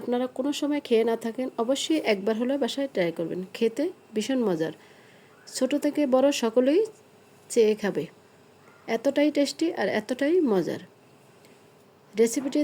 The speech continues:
দেখতে হলে ছোট্ট একটি লাইক দিয়ে পুরো ভিডিওটির সাথেই থাকবেন। আশা করি রেসিপিটি আপনাদের কাছে খুবই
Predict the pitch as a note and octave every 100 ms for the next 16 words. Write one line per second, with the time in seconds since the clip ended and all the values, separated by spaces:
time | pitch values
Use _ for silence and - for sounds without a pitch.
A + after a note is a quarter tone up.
0 | B3 B3 C4 C4 G#3+ C4 - C#4+ D4 D4+
1 | D4 D4+ A#3 G#3+ G#3+ C4 D4+ C4 C4 A3
2 | A#3 A#3+ D4 - B3+ B3 A3+ G3+ E3 D3+
3 | D#3 E3+ - - A3 C#4 C#4+ E4+ C4+ G#3+
4 | G#3 G#3+ A3 A3+ A#3 B3 C4 C#4+ D#4 -
5 | _ - C#4